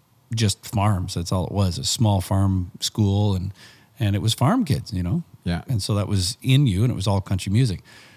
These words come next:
Speaker 1: So my dad had a, uh, a little Stella guitar. I still have it, and it had a, uh, C F C W sticker on it.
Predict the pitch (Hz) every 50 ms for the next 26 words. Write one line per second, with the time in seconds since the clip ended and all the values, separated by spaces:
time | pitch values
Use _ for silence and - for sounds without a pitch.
0 | _ _ _ _ - - - 156 139 131 127 - - _ _ - 147 127 120 127
1 | 151 160 175 160 131 135 131 127 123 117 113 110 110 104 104 104 101 101 101 95
2 | 92 87 - - _ _ _ _ _ _ _ _ _ - - - - - - -
3 | 110 101 110 104 101 95 90 87 - - - - - - - - 104 101 107 107
4 | 98 92 98 87 - - 104 98 85 82 104 117 117 87 92 - - 104 98 110
5 | 104 85 80 110 139 - _ _ _ _ _ _ _ _ 107 95 90 90 98 101
6 | 98 95 90 90 87 87 85 82 - - - 143 123 113 - - 110 98 104 104
7 | 101 98 92 98 - - 95 - 95 87 82 76 -